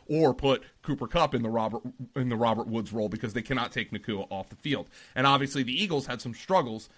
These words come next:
in the secondary last week against, um, the Commanders. But if Stafford's dinged up, the Eagles' o-, o-, defensive line will get after him. Could be a really interesting battle here. Um, on the flip side, the Eagles still just don't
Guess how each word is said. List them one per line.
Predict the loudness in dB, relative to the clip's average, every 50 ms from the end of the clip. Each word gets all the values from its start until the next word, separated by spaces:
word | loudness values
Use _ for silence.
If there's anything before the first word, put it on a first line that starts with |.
| _ _ -8
in | -6 -6 -4
the | -4
secondary | 0 0 0 0 0 0 -2 -2 -2 -2 -4
last | -4 -2 -2 -2 -2 -4 -6 -8
week | -8 -8 -8 -10 -14 _ _ _ _ -6
against, | -4 -4 -2 -2 -2 -2 -4 -6 -14 -14 _ -6
um, | -6 -6 -6 -8 -10 -12 -14 _
the | -12 -10 -8 -10
Commanders. | -8 -4 -2 0 0 0 0 -2 -4 -10 -10 _ 0
But | 2 2 2 2 0 -8 _ -16
if | -12 -10
Stafford's | -8 -4 0 0 0 0 0 -4 -8 -10 -8
dinged | -8 -6 -6 -6 -4 0
up, | 2 2 2 2 0 -6 _ _ _ _ _ _ _ _ _ -12
the | -8 -8
Eagles' | -8 -6 -6 -6 -6 -4 -2 -2
o-, | -2 -2 -2
o-, | -4 -4 -4 -8 -12
defensive | -10 -10 -8 -6 -6 -6 -6 -6
line | -6 -4 -2 -2 -2 -2 0
will | 0 0 0 0
get | 0 0 2
after | 2 2 2 2 0 -4 -6
him. | -6 -8 -10 -14 _ _ -8
Could | -6 -6
be | -4 -4 -4
a | -2
really | -2 -4 -4 -4 -6
interesting | -6 -6 -6 -8 -8 -8 -8 -8 -8
battle | -6 -2 -2 -2 -2 -2 -4 -8
here. | -12 -16 -18 -18 -20 _ _ _ _ _ _ -6
Um, | -2 0 0 0 0 -2 -6 -8 _ -6
on | -4 -4
the | -4
flip | -4 -4 -4 -4 -4
side, | -2 2 4 6 6 6 4 0 -4 _ _ _ _ _ _ _ _ _ _ _ _ _ _ _ _ _ _
the | -12 -12 -10 _
Eagles | -6 -4 -4 -2 -2 -2 -2 -2 -4
still | -6 -6 -2 0 2 2 2 0
just | -2 -6 -4 0 0 2 2 0 -2 -8 -12 _ 0
don't | 2 2 2 2 -2